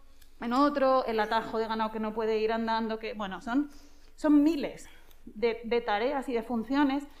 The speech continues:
que son las que, las que, las que llaman las economistas feministas, ¿no? Es como este micelio, es lo que está bajo tierra,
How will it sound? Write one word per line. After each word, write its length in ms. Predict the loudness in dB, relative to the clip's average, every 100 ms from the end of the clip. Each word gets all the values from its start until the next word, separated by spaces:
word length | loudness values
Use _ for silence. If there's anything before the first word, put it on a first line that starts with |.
| -20 -20 -6
que 100 | -4
son 160 | 0
las 160 | 0 0
que, 320 | 0 -4 -4
las 240 | -6 -6 -6
que, 840 | -8 -6 -4 -4 -6 -6 -6 -8
las 200 | -10 -12
que 160 | -10 -4
llaman 260 | 0 0 0
las 100 | -2
economistas 520 | -4 -4 -4 -4 -6
feministas, 540 | -8 -4 -4 -2 -2
¿no? 80 | -2
Es 80 | -6
como 160 | -6
este 160 | -6 -2
micelio, 680 | -2 -2 -2 -2 0 -2 -2 -12 -20 -20 -20 -20 -20 -20 -20
es 100 | -4
lo 80 | -2
que 80 | -2
está 160 | 0
bajo 320 | 0 0 -2
tierra, 540 | -2 0 0 0 -4